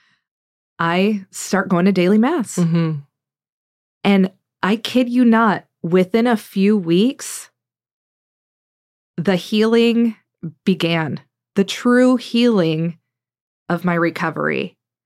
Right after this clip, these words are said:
Speaker 1: And this is the first winter, so it's end of March right now. This is the first winter that I can remember in my entire adult life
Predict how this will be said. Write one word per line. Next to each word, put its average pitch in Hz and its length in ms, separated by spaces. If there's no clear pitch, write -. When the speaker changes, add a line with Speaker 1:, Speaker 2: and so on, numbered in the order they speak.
Speaker 1:
And 175 720
this 208 260
is 220 180
the 196 120
first 208 480
winter, 190 800
so - 220
it's - 460
end 175 140
of 165 60
March 156 260
right 147 140
now. 151 280
This 226 240
is 277 140
the 233 100
first 254 420
winter 208 840
that 180 140
I 180 140
can 226 220
remember 185 680
in 170 180
my 165 140
entire 175 640
adult 160 420
life 165 520